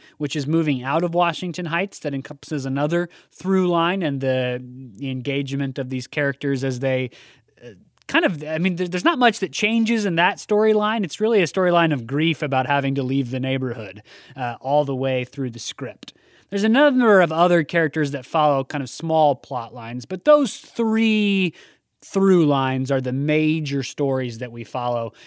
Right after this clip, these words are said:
beginning to end. It, this play happens in the middle of Ju-, or early July, in the middle of summer,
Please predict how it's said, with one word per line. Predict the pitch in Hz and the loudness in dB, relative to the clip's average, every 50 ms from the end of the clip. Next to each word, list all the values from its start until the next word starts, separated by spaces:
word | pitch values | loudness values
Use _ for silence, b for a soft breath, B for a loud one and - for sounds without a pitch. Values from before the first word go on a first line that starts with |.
| B B - | B B -6
beginning | 139 135 135 147 135 131 123 | -4 -2 0 0 0 0 -2
to | 127 | -4
end. | 110 123 123 117 101 95 98 113 | -6 -8 -8 -8 -10 -12 -16 -12
It, | 113 147 151 147 147 160 | -10 -10 -10 -10 -4 -2
this | 190 208 - | -2 -2 -2
play | - - - 226 226 196 | -4 -4 -2 0 0 0
happens | 185 208 208 - - 220 196 180 | 0 0 0 0 -2 -2 -2 -2
in | 180 | 0
the | 170 165 | 0 0
middle | 170 180 190 208 208 | 2 2 4 4 4
of | 202 196 175 | 4 4 2
Ju-, | 160 185 | -4 -4
or | 156 156 156 147 143 | -2 -2 -2 -2 0
early | 170 196 214 240 240 220 208 | 2 4 4 4 4 2 0
July, | 165 151 160 156 143 120 113 | 0 2 4 4 4 4 2
in | 123 | -2
the | 135 147 | -2 0
middle | 165 185 180 151 | 0 0 0 -2
of | 127 117 | -4 -4
summer, | - - 180 156 117 101 117 139 | -4 -2 -2 -2 -2 -6 -12 -18